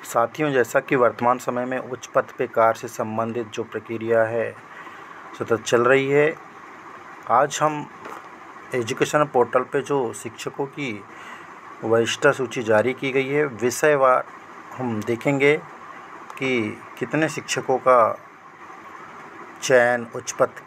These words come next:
के लिए किया गया है। तो आइए हम इस सूची को आज डाउनलोड करना भी सीखेंगे। संभाग के अनुसार एजुकेशन पोर्टल पे सूचियाँ अपलोड हो रही हैं, तो वीडियो को शुरू से अंत तक देखें। अगर आपने हमारे चैनल को सब्सक्राइब नहीं किया है तो आप इसे सब्सक्राइब भी कर लें।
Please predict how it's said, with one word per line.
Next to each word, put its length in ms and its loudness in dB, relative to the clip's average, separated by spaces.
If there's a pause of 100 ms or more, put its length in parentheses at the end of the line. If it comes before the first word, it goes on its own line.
के 80 0
लिए 340 0 (140)
किया 240 4
गया 260 4
है। 240 -6 (240)
तो 140 4
आइए 380 2 (1120)
हम 220 0 (340)
इस 140 -4
सूची 320 -4
को 140 2 (160)
आज 300 2
डाउनलोड 380 0
करना 280 2
भी 120 -2
सीखेंगे। 500 0 (380)
संभाग 520 2 (120)
के 60 0
अनुसार 580 2 (760)
एजुकेशन 480 -2
पोर्टल 360 0
पे 240 0
सूचियाँ 540 0 (180)
अपलोड 380 -2
हो 160 0
रही 180 2
हैं, 220 -4 (880)
तो 60 -6
वीडियो 360 2
को 120 -2
शुरू 260 -2
से 220 -2
अंत 260 -6
तक 160 2
देखें। 280 -2
अगर 320 2
आपने 260 2
हमारे 300 0
चैनल 220 -4
को 160 -6
सब्सक्राइब 520 -2
नहीं 240 -4
किया 240 0
है 100 -4
तो 140 0
आप 180 4
इसे 140 -12
सब्सक्राइब 560 -2
भी 60 -12
कर 220 0
लें। 260 -10